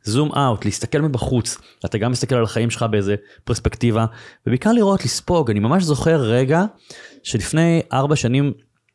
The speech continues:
הייתי בארצות הברית תקופה, כי יצא לי שם ספר, ו-, והייתי בטור בארצות הברית, וטסתי ממש ממדינה למדינה במשך שלושה חודשים, הייתה תקופה מאוד מתישה. אני זוכר שהמטוס המריא, אני אפילו כבר לא זוכר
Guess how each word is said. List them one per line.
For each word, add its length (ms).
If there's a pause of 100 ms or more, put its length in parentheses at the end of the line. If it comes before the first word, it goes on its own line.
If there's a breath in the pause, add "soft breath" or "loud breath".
(460)
הייתי 160
בארצות 260
הברית 180
תקופה, 360
כי 120
יצא 160
לי 60
שם 180
ספר, 540
ו-, 140 (500 loud breath)
והייתי 640
בטור 600
בארצות 300
הברית, 340
וטסתי 840
ממש 300
ממדינה 440
למדינה 520
במשך 500
שלושה 240
חודשים, 360
הייתה 120
תקופה 240
מאוד 240
מתישה. 360 (560 loud breath)
אני 60
זוכר 140
שהמטוס 480
המריא, 340
אני 100
אפילו 220
כבר 120
לא 80
זוכר 380